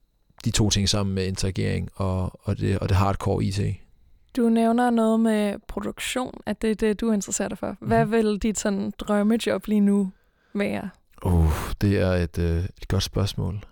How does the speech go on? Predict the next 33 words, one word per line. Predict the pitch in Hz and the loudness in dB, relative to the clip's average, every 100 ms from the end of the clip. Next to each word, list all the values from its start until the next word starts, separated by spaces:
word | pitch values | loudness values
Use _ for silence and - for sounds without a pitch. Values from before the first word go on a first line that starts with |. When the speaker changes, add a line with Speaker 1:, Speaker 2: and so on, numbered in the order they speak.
| - | -10
Speaker 1:
Øh, | - 95 95 | -6 -2 -2
lige | 92 147 | 2 2
nu | 139 | 4
vil | 110 | 2
mit | 101 - | -2 0
drømmejob | 101 104 101 92 | 0 0 0 -2
være | 90 95 98 - _ | 0 2 0 -2 _
at | - - - - - - - - _ - _ - | -2 -2 -2 -8 -8 -18 -20 -20 _ -20 _ -2
være | 110 | 0
en | 101 | 2
del | 110 | 0
af | 104 | 0
produktionen | - 104 - 113 104 98 | 0 -2 0 0 0 -2
og | - | -2
være | 95 | 0
med | 95 | 0
til | - 95 92 | -2 -2 -2
at, | - 90 90 - | -2 -2 -2 -4
at, | 90 90 - | -4 -4 -4
øh, | 95 90 85 95 | -6 -4 -4 -6
at | - | -4
formidle | 110 107 101 95 | -2 0 0 -2
Formel | 98 95 | -2 -2
et | 98 - - _ _ | -4 -6 -14 _ _
ude | - 98 | -4 -2
hos | 90 - | -2 -2
Nordic | 101 101 | 0 0
Entertainment | 92 92 101 101 | -2 -2 -2 -2
Group, | 101 95 - - | -2 -6 -8 -4
eller, | 117 127 117 107 - | 2 4 4 0 -4
øh, | 101 95 90 90 87 87 - - - - - - - - | -2 0 0 -2 -2 -4 -8 -20 -20 -20 -20 -20 -20 -2
deres, | 104 87 - 92 | 2 2 0 0
øh, | 87 87 | 0 0